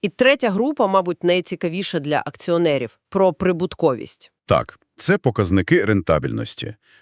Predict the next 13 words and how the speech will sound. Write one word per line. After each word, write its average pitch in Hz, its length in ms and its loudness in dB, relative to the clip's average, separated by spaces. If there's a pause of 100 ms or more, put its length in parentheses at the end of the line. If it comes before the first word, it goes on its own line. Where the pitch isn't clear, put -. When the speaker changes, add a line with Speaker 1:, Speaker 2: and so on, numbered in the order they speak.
Speaker 2:
Вони 180 180 4
показують, 156 580 2
наскільки 104 640 -2
ефективно 110 580 0
компанія 107 580 2
використовує 87 720 2
свої 78 360 0
активи 123 440 0
та 87 120 -2
капітал, 101 520 2 (220)
щоб - 300 0
генерувати 80 540 0
прибуток. 76 640 -4